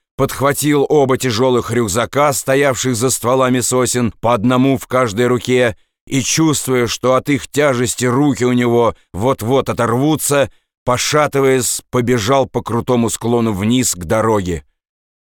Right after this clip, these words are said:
На бегу он услышал голос Аугустина,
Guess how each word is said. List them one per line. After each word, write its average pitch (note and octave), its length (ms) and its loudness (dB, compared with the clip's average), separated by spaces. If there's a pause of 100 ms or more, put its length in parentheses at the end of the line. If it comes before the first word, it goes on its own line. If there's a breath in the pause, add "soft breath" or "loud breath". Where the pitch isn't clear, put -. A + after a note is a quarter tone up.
На A#2 120 0
бегу B2+ 340 0
он C3+ 120 2
услышал C3 500 0
голос B2+ 380 0
Аугустина, A2+ 760 -2